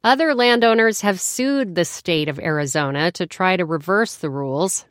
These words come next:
They claim the state's decision was based on overly dire projections that didn't take into account actual rates of groundwater withdrawal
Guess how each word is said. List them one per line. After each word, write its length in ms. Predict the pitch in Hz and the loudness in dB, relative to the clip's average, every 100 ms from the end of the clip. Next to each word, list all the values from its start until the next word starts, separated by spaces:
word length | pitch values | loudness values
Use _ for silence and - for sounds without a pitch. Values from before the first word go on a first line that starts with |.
| _ | _
They 160 | 196 220 | -4 -2
claim 400 | - 240 233 220 | 2 4 4 2
the 100 | 202 | -4
state's 380 | - 202 202 - | -2 -2 -2 -4
decision 540 | 185 - 226 214 196 | -6 0 0 0 0
was 160 | 180 165 | -2 -2
based 380 | 185 190 - | -2 -2 -2
on 180 | 165 165 - | -2 -2 0
overly 500 | 185 196 220 208 202 | 0 0 0 0 -2
dire 460 | 175 175 185 196 185 | 0 2 4 2 -4
projections 880 | - 190 - 202 - - 60 - - - - - | -4 -6 0 0 0 -8 -8 -12 -14 -18 -14 -8
that 180 | 139 - | -6 -2
didn't 360 | 185 190 180 | 0 2 0
take 260 | - 180 - | -2 -2 0
into 240 | 180 180 | 0 0
account 520 | 143 - 190 190 180 - | -4 -2 0 0 -2 -2
actual 480 | 160 185 - 180 151 | 0 0 -2 -6 -6
rates 440 | 151 220 233 - - | 0 0 0 -2 -4
of 200 | 185 170 | -4 0
groundwater 640 | 185 185 190 180 165 165 | 2 2 2 2 0 0
withdrawal 760 | 151 147 139 165 202 151 170 | -4 -6 0 4 4 4 2